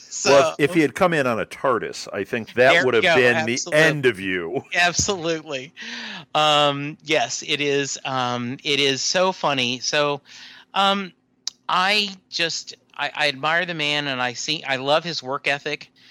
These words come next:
Speaker 1: I love that he seems to, um, he does a lot. He brings the kids on stage and sings with them, and he just is having fun,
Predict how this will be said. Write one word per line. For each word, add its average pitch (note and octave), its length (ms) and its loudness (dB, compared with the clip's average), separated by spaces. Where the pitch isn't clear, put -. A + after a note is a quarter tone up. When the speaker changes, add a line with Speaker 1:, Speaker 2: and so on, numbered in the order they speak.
Speaker 1:
I C3+ 140 0
love C#3+ 560 2
that B2+ 480 0
he C#3 240 -10
seems C#3 720 -4
to, B2 680 -4
um, A#2+ 540 -4
he - 200 -8
does C#3+ 240 -2
a D#3+ 60 -2
lot. B2 360 0
He C#3+ 160 -6
brings C#3 300 -4
the C3 60 -6
kids C3 600 -4
on C3 200 -2
stage C3 520 -2
and B2+ 140 -6
sings C3+ 380 -4
with C3 180 -4
them, C3 400 -2
and C3+ 460 0
he E3 240 -12
just E3 500 -2
is C#3 160 -6
having C#3 380 -4
fun, A#2+ 640 -4